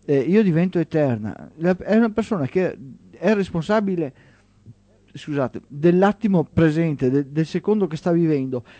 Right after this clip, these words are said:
e lo sfrutta per, per crescere, per migliorarsi, qualunque cosa gli succeda. Mm, usa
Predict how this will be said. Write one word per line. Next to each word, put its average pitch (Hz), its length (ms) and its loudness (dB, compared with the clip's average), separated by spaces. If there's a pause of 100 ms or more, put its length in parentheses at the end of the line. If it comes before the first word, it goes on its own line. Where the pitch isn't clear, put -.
(100)
e 196 100 2
lo 240 140 8
sfrutta 240 500 -2
per, 247 480 2
per 226 180 2
crescere, 214 520 0
per 202 180 0
migliorarsi, 202 720 0
qualunque 226 480 0
cosa 151 240 0
gli 147 100 -2
succeda. 131 560 -4 (500)
Mm, 147 220 -8 (200)
usa 202 380 4